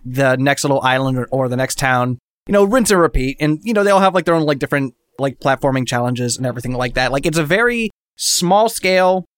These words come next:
very low stakes kind of game. And they kind of allude to, like, there were some light story elements, like, hidden underneath about, like, things that may or may not be happening. Like, every once in a while, you get, like, a voicemail from your mom saying, like, "Oh, hey, when you coming home? Why'd you just up and leave?"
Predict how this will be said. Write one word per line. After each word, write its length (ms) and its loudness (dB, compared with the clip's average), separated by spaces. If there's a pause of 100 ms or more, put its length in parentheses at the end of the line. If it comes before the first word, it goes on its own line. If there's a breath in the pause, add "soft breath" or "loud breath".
very 560 0
low 400 0
stakes 380 -2
kind 160 0
of 80 -4
game. 380 -4
And 240 -2 (260)
they 280 2
kind 260 0
of 120 0
allude 600 0 (120)
to, 540 2 (400)
like, 160 -2
there 100 2
were 80 4
some 220 0
light 460 0
story 360 0
elements, 640 -2 (160)
like, 400 -6
hidden 560 0
underneath 680 0
about, 200 0
like, 120 -2
things 280 -2
that 140 0
may 280 0
or 60 2
may 120 0
not 200 0
be 100 -4
happening. 420 -2
Like, 160 -4
every 200 0
once 220 -2
in 40 0
a 20 0
while, 100 2
you 40 -2
get, 100 -2
like, 120 -2
a 40 -4
voicemail 500 0
from 140 -2
your 80 -4
mom 320 0
saying, 220 -4
like, 140 -6
"Oh, 160 4
hey, 320 2
when 140 -2
you 80 -2
coming 220 0
home? 320 2
Why'd 180 2
you 60 -10
just 260 0
up 120 0
and 140 -4
leave?" 280 0